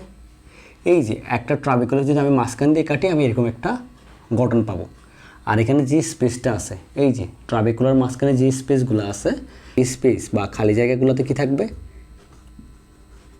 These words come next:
যে খালি জায়গাটা আছে, এখানে থাকবে হচ্ছে আমার বোন মেরু এবং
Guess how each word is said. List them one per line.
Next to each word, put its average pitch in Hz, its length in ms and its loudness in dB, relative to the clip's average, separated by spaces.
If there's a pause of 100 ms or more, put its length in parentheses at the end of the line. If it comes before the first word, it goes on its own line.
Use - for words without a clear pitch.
(3000)
যে 110 160 4
খালি 104 220 0
জায়গাটা 110 320 0
আছে, 131 160 -4
এখানে 120 180 0 (140)
থাকবে 120 300 2
হচ্ছে 123 240 -6
আমার 131 140 0 (1900)
বোন 120 180 4 (100)
মেরু 123 200 2 (1120)
এবং 123 180 2